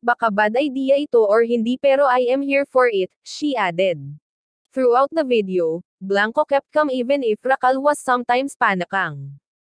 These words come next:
He kept his composure as he told Racal where to go and which pedals to step on. The two also did a Q and A during their driving lesson,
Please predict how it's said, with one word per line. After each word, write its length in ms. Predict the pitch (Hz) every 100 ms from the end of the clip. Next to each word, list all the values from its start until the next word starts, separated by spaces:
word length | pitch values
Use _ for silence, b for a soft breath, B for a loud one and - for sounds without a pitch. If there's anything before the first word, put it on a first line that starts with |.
| _ _ 269
He 160 | 262
kept 240 | 254 269 302
his 240 | 311 -
composure 560 | 302 294 247 240 294 285
as 240 | 226 -
he 160 | 294 -
told 320 | 220 190 190
Racal 320 | 220 214 208
where 240 | 196 190 220
to 80 | 294
go 240 | 262 277
and 160 | 269 269
which 320 | 269 285 -
pedals 400 | 233 214 262 277
to 80 | 302
step 320 | - 202 180
on. 480 | 185 190 165 139 139 _ _ _ _ _ _
The 160 | 233 240
two 160 | 254 269
also 400 | 269 277 320 302
did 240 | 247 226
a 240 | 220 254
Q 240 | - 262 254
and 160 | 269
A 160 | 247 277
during 400 | 226 247 294 277
their 240 | 220 220
driving 480 | 214 214 226 233 294
lesson, 640 | 262 202 - 180 170 175